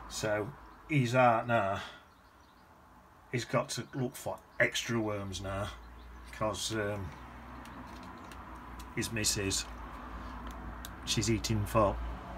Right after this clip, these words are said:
not two, 'cause bods are loads, don't they? And it, she's gonna be laying some little eggs and stuff. You can do this, look. Put some little things in there like that, look.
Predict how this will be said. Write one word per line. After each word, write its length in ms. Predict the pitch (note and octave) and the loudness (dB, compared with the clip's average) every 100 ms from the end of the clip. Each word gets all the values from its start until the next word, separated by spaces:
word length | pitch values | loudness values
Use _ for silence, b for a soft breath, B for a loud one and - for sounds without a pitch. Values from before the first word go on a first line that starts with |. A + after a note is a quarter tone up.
| - - - - - | -10 -10 -10 -2 4
not 220 | A#2+ - | 4 4
two, 280 | - G2 G2 - | 4 4 2 -2
'cause 240 | - G#2 - - - - | 0 0 -2 -6 -4 2
bods 240 | A#2 F2 | 4 4
are 120 | G2+ F#2 | -2 -2
loads, 380 | A2+ A2+ F2 | 0 0 -2
don't 220 | G#2+ A#2 F2 | -4 -4 -4
they? 100 | F2 | -6
And 100 | F#2 | -4
it, 160 | - - B B - | -4 -8 B B -8
she's 260 | - G#2 | -4 -2
gonna 160 | - A2 | 2 2
be 120 | G#2 | 2
laying 260 | G2+ G2+ G2 | 2 2 2
some 360 | - G2 F2+ - - B B B B | 0 0 -2 -6 -20 B B B B
little 260 | A#2+ G#2 F#2+ | 0 2 4
eggs 320 | F2 E2+ - | 2 2 0
and 100 | F2 | -2
stuff. 440 | - F#2 E2 - - B B B B B - | -4 -4 -6 -8 -14 B B B B B -14
You 100 | - | -8
can 160 | - | -2
do 120 | A#2 B2 | 2 2
this, 260 | G2 - | 2 -4
look. 200 | F2+ F#2 - B B B B B B B B B - | -6 -10 -12 B B B B B B B B B -18
Put 140 | - - | -14 -10
some 180 | - | -10
little 200 | F2 F#2+ - | -10 -14 -10
things 280 | G#2 F2+ F2 | -6 -4 -6
in 180 | F2 E2+ | -8 -8
there 220 | F2 E2+ | -8 -8
like 180 | E2 E2+ | -8 -6
that, 300 | E2+ - | -8 -10
look. 80 | A#2 | -16